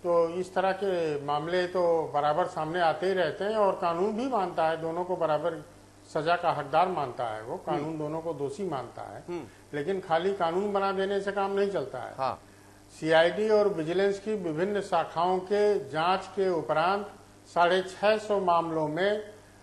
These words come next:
Speaker 1: आज के दो महीना पहले, तीन महीना पहले
Speaker 2: जी।
Speaker 1: स्वयं सरकार के मुखिया ने कहा था कि साढ़े छह सौ से अधिक मामले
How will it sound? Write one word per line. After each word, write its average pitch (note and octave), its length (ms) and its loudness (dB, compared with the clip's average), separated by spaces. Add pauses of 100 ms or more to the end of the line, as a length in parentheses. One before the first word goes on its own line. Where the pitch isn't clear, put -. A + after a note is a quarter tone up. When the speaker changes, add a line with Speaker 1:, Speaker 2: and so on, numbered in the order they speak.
(200)
Speaker 1:
आज E3+ 220 6
के G3 180 2
दो F3+ 240 2
महीना F#3 380 0
पहले, E3+ 420 0
तीन E3 280 -6
महीना E3 320 -2
पहले D#3 460 -2 (400)
Speaker 2:
जी। C#3+ 220 -6 (160)
Speaker 1:
स्वयं F3+ 380 0
सरकार F3 460 2
के F3 140 -4
मुखिया D#3+ 400 -2
ने D3+ 120 -4
कहा C#3+ 280 0
था E3+ 200 0
कि F#3 140 -4
साढ़े D#3+ 260 0
छह E3+ 240 -2
सौ E3+ 200 -2
से E3+ 200 -2
अधिक D#3+ 280 -4
मामले D3+ 460 -2